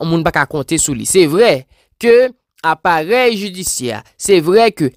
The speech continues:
enstitisyon nou yo kapab gen ti pwoblèm yo, men peyi a p ap toujou ret konsa. E sitou gen moun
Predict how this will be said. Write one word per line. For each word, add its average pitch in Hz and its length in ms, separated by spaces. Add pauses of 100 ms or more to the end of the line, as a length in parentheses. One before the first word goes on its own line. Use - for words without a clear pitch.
(120)
enstitisyon 247 880
nou 208 240
yo 107 100
kapab 180 380
gen 160 100
ti 180 140
pwoblèm 170 640
yo, - 160 (220)
men 214 360 (460)
peyi 170 200
a 170 60
p 175 60
ap - 80
toujou 185 200
ret 196 120
konsa. 220 320 (200)
E 190 320
sitou 233 480 (420)
gen 196 240
moun 180 180